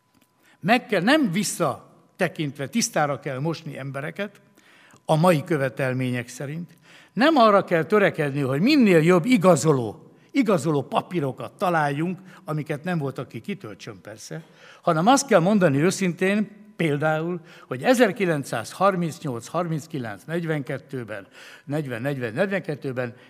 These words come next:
nem lehetett látni még a zsidó törvényeket megszavazó parlamenti képviselők nem láthatták azt, hogy ez hova vezet.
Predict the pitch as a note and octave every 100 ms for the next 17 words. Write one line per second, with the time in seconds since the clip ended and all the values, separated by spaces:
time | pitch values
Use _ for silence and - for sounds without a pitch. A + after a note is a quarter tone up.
0 | _ A2+ F3+ C4 B3 F#3+ F3+ D3 D3 D#3+
1 | F#3 F#3 F3 F3 D#3+ D3 F#3 G3+ D#3 -
2 | F#3 E3+ D#3 C3 A2 G2+ D3 E3 - D3+
3 | C3 D3 C#3 - - - A3+ A3 E3 C#3
4 | A#2+ - E3+ E3+ D3 D3+ C3+ C3 C#3 B3+
5 | B3 F3+ - C#3+ - A#2 G#2 - E3 -
6 | D3+ C3+ - E3+ B2+ B2+ G2+ - _